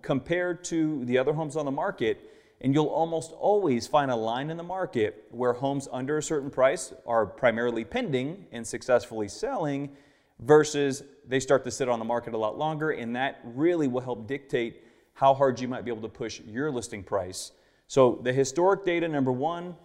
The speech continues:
and then what are we competing with the day we hit the market is a really good way to look at how hard we might be able to push that list price, okay? And the fourth thing would be unique features. You know, does your home sit on a golf frontage lot? Do you have a swimming pool?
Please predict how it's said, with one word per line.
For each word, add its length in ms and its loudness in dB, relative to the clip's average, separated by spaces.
and 100 -2
then 120 -2
what 180 2
are 60 0
we 80 -2
competing 440 -4
with 120 -4
the 80 -6
day 220 -4
we 100 -4
hit 120 -2
the 60 -6
market 420 -4
is 140 -6
a 80 0
really 260 0
good 160 -4
way 160 0
to 60 -6
look 260 -4
at 320 -2
how 160 0
hard 160 0
we 60 -4
might 180 -6
be 60 -6
able 120 -4
to 60 -8
push 360 -10
that 260 -4
list 260 -10
price, 400 -8
okay? 260 -2
And 280 2
the 400 2
fourth 240 6
thing 200 -2
would 120 0
be 340 0
unique 400 0
features. 480 -10
You 80 2
know, 100 2
does 220 0
your 100 -6
home 220 -4
sit 180 -4
on 140 -4
a 20 -2
golf 460 -2
frontage 380 -6
lot? 480 -6
Do 80 -8
you 100 -4
have 160 2
a 60 -4
swimming 440 -6
pool? 320 -8